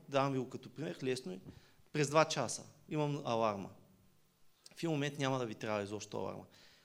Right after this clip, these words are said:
Звънва ми, може да си на работа, може да си, няма никакво значение. Звънва ти, отделяш се за една минута, отиваш в туалетната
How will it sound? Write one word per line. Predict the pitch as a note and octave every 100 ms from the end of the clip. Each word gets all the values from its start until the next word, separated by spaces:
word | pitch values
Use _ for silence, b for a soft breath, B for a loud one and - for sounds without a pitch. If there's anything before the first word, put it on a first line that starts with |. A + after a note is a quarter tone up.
| B -
Звънва | A2 E3+ G3+ G#3
ми, | A3+ G#3+
може | F#3+ G3+
да | F#3
си | -
на | F#3+
работа, | F#3 F#3
може | F#3+ F3
да |
си, | F3 F#3+ -
няма | F3+ F#3
никакво | F3+ F3+
значение. | D3 B2+ - A2+ -
Звънва | A2+ C#3 F3 G3
ти, | G#3 G3 B
отделяш | - A#2 D3+ E3+
се | D#3+ F3
за | D#3
една | C#3+
минута, | B2 A#2+ A#2
отиваш | - D#3
в |
туалетната | F3+ E3+ F3 F3 F3+